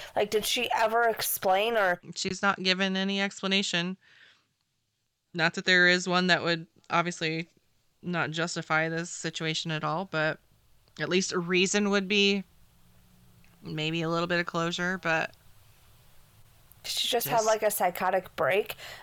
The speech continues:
Speaker 1: I mean, mental health is so important.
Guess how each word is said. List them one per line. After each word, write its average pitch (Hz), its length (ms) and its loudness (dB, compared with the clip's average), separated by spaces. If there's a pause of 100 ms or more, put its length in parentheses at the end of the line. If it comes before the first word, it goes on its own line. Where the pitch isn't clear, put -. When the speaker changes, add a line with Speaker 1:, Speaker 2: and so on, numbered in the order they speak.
Speaker 1:
I 196 100 2
mean, 156 460 0 (440)
mental 247 420 0
health 247 340 0
is - 520 0 (380)
so 220 420 2
important. 196 680 0